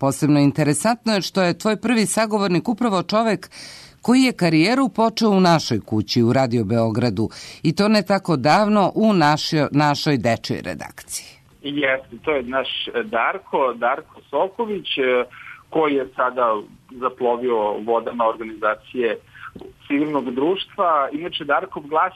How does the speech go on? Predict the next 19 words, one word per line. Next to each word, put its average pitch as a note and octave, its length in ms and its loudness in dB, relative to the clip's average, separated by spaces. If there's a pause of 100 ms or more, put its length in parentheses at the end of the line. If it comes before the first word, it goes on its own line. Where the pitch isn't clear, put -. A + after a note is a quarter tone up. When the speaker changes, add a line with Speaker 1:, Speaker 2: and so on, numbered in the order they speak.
Speaker 2:
je E3+ 120 -4
upravo F#3 280 -4
u D#3+ 60 -4
špici F#3 460 -6
za C#3+ 120 0
talasanje, C3+ 760 -2
on B2+ 140 -6
je B2 60 -10
dugo C3+ 280 -8
uređivao, B2+ 560 0
režirao C3 440 0
i, A2+ 100 -6
u A2+ 60 -12
stvari, A#2 380 -6
emisije, A#2 440 -4
e, G#2+ 60 -10 (800)
Dobro B2 300 -6
jutro, D#3 340 -4
deco. F#3 460 -4